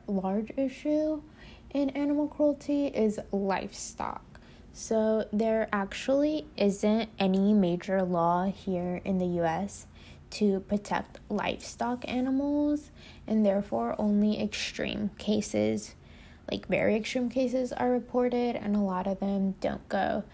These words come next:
noticed or don't go reported, so there isn't any type of penalty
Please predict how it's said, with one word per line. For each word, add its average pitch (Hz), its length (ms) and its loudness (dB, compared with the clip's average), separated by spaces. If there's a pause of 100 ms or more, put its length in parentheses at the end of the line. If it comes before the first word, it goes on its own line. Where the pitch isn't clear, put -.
(300)
noticed 208 680 2
or - 60 -4
don't - 240 -6
go - 100 -2
reported, 196 800 0
so - 240 -2
there 208 200 -2
isn't - 480 -4
any 220 500 0
type 220 320 -4
of 214 220 -2 (800)
penalty 220 960 0